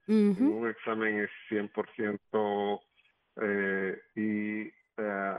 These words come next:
Speaker 2: este, repetirlo,
Speaker 1: Ujú.
Speaker 2: ah, tal vez dos o tres veces. Para, ahora, también podría ser que usted tenga influenza y tenga la,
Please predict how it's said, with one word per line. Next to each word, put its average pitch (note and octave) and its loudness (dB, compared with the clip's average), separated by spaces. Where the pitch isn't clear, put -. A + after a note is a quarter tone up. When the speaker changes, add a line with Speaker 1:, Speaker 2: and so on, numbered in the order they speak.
Speaker 2:
este, A2+ 0
repetirlo, G2 -2
Speaker 1:
Ujú. G#3 4
Speaker 2:
ah, F3+ 2
tal G2 4
vez G2 2
dos G#2+ 2
o G#2 -2
tres G2+ 0
veces. A2+ -2
Para, F#2+ 0
ahora, B2+ 2
también C3+ 6
podría A#2 2
ser A2 0
que - -10
usted - -10
tenga G#2 -2
influenza G#2 -2
y G#2+ -10
tenga G#2 -4
la, F#2+ -2